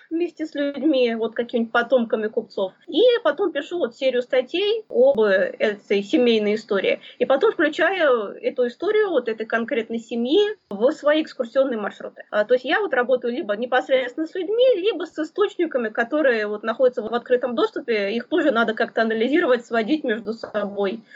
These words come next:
Там много можно интересного даже в старых газетных публикациях, которые вот у нас в библиотеках хранятся, найти то, что сейчас уже совершенно забыто. Вот этим тоже вот и Андрей Киреев у нас занимается, он у нас специалист по советскому периоду, вот он именно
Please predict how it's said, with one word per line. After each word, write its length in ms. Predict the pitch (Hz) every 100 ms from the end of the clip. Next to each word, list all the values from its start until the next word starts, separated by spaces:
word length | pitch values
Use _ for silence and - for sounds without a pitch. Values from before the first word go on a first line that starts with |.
| -
Там 160 | 220
много 420 | 226 247 277 254 247
можно 300 | 240 269 240
интересного 480 | 233 269 277 226
даже 180 | 220 226
в 40 | 214
старых 280 | 254 240
газетных 460 | 208 254 285 214 202
публикациях, 680 | 226 196 226 190 - - -
которые 300 | 202 - 202
вот 80 |
у 40 | 202
нас 120 | 190
в 20 |
библиотеках 600 | 208 214 220 220 196 208
хранятся, 520 | - 233 240 320 - 214
найти 560 | 208 208 226 311 349 311 - - -
то, 120 | 285
что 120 | -
сейчас 240 | - - 247 240
уже 160 | 240
совершенно 440 | 220 233 240 214 214
забыто. 420 | 220 180 - - _ _ -
Вот 200 | 214 302
этим 260 | 320 262
тоже 380 | 262 240 254 240
вот 220 | 208 202
и 40 | 220
Андрей 360 | 220 294 440 453
Киреев 440 | - 339 330 320
у 40 |
нас 240 | 277 254 285
занимается, 600 | 262 262 240 233 220 254
он 100 | 233
у 40 |
нас 180 | 220 233
специалист 440 | - 240 247 247 -
по 80 |
советскому 480 | 233 247 320 - 233
периоду, 440 | 220 214 202 202 202
вот 160 | 202
он 140 | 233 226
именно 380 | 208 202 208